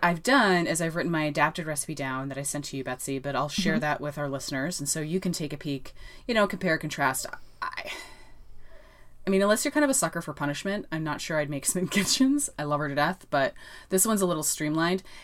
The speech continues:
Speaker 1: And this would be, like, a side dish that I think would be really fun for company.
Speaker 2: Yes, I agree with that. It really would make you look like a cook who knew what, what y-,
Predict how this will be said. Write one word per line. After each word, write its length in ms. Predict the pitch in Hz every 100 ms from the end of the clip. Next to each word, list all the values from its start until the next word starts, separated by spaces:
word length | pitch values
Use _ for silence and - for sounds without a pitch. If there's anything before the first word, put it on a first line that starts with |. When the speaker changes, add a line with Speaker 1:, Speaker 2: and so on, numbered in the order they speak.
| -
Speaker 1:
And 140 | 240 320
this 140 | 453
would 80 | 571
be, 120 | 370
like, 200 | 285 233
a 60 | 175
side 340 | - 135 143
dish 260 | 165 160 -
that 140 | 147
I 80 | 147
think 240 | 160 156
would 160 | 151 139
be 160 | 151
really 720 | 147 135 143 175 180 170 180 175
fun 360 | - 143 139
for 200 | 135 135
company. 580 | - - - - - - - - - - - - - - - -
Speaker 2:
Yes, 540 | 196 196 151 - - -
I 80 | 208
agree 260 | 254 254
with 140 | 254 202
that. 220 | 151 -
It 140 | 165 -
really 360 | 202 240 254
would 140 | 233 180
make 240 | 165 -
you 140 | 180
look 420 | 165 156 110 - 160
like 360 | 139 139 - -
a 120 | 160
cook 340 | - - 180 -
who 160 | 175
knew 540 | 165 170 180 170 175 185 - - -
what, 280 | 185 170 160 - - - - - - - - - -
what 220 | 170 - -
y-, 160 | 139